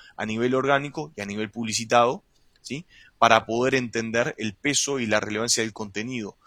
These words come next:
o la decodificación del algoritmo de búsqueda para poder tener una estrategia acorde. Después ya en la parte de media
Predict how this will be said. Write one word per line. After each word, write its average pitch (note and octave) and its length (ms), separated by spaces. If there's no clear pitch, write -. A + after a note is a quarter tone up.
o A#2 340
la G#2 160
decodificación G#2 680
del A2+ 140
algoritmo A#2 500
de B2+ 60
búsqueda C#3 400
para G#2+ 220
poder A2 340
tener A2+ 380
una A#2+ 220
estrategia A2+ 720
acorde. F#2+ 400
Después D3+ 320
ya F3 80
en E3+ 60
la E3 120
parte E3+ 300
de A#2 140
media C3 640